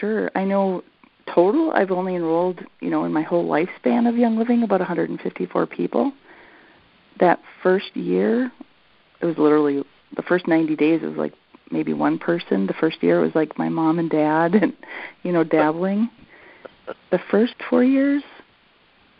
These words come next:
I'd probably say twenty, but then when it got into two thousand and eight,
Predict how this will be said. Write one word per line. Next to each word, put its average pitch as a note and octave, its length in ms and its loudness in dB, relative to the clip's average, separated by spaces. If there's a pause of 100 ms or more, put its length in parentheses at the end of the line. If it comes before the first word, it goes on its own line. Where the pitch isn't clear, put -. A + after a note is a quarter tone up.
(600)
I'd G3 280 -8
probably G3+ 420 0
say F3+ 560 2 (1800)
twenty, G3+ 260 2
but F#3+ 180 2
then G3 120 0
when A3 120 2
it A#3 60 -2
got G3 160 2
into G3 180 -2 (460)
two G#3 120 0
thousand G3 420 0
and F#3 200 -4
eight, G#3+ 340 0